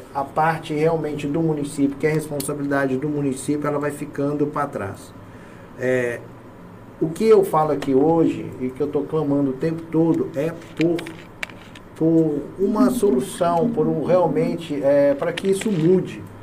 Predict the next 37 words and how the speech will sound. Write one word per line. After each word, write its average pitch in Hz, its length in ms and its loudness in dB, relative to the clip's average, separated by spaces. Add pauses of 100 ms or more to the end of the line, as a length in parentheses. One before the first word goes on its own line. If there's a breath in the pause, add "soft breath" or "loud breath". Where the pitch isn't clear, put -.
(180)
né? 165 320 -2
É 143 60 0
com 180 180 0
amor, 151 580 4
é, 127 40 2
não 147 180 0
é 160 80 2
por, 165 400 -4
por, 147 420 2 (600 loud breath)
é, 131 60 -6 (120)
como 156 200 2
eu - 40 0
falei 151 240 0
no 147 120 0
começo, 147 480 -2
não 139 160 -2
é 147 40 2
por 160 260 -4
vontade 139 640 0
de, 135 300 4
é, 131 60 2
partidária, 131 840 2
né? 131 220 2
De, 131 160 -6
de, 127 320 -6 (140)
por 123 320 -8
alguma 131 360 -4
opção, 143 420 -2
nada 143 280 -2
disso, 123 340 -6
mas 147 200 -2
sim 165 160 -6
realmente 151 380 2
por 175 180 2
amor 170 340 4
à 139 60 2
terra, 127 300 -4